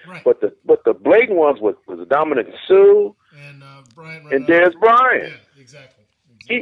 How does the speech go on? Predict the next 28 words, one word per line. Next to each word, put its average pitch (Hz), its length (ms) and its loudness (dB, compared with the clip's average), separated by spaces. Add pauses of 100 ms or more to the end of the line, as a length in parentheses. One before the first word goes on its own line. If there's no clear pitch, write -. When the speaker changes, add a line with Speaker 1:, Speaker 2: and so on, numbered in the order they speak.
Speaker 2:
he 247 160 -4
ran. 214 260 2
He 277 120 0
ran. 220 260 0
I 220 60 -2
mean, 208 200 -2
he 262 120 -4
damn, 220 360 0
he 220 140 -8
damn 220 320 -2
near 196 140 0
ran 190 320 0
to 196 100 2
the 185 80 -4
middle 185 320 -4
of 185 80 0
the - 100 -18
field 247 520 2 (320)
with 226 100 -10
the 247 80 0
helmet 254 380 0
off. 160 360 0 (1500)
You 170 80 -20
Speaker 1:
Yep. - 80 -14
Speaker 2:
can't 226 240 -2
do 254 220 -4
that. 123 360 -2
Speaker 1:
No. 127 60 -20